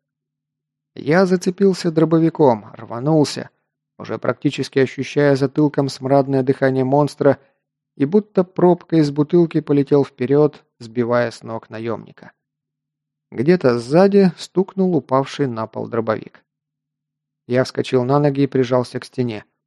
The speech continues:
Места здесь было крайне мало. Мутант со всего разбега нырнул в щель, однако она была слишком узкой для него. Он рванулся вперёд, заверещав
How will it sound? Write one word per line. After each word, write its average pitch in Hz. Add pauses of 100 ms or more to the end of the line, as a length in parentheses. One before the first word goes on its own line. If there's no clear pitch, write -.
(380)
Места 123
здесь 160
было 151
крайне 127
мало. 101 (1500)
Мутант 139
со 113
всего 143
разбега 156
нырнул 151
в 143
щель, 139 (240)
однако 156
она 165
была 160
слишком 165
узкой 139
для 117
него. 123 (880)
Он 123
рванулся 127
вперёд, 139 (220)
заверещав 110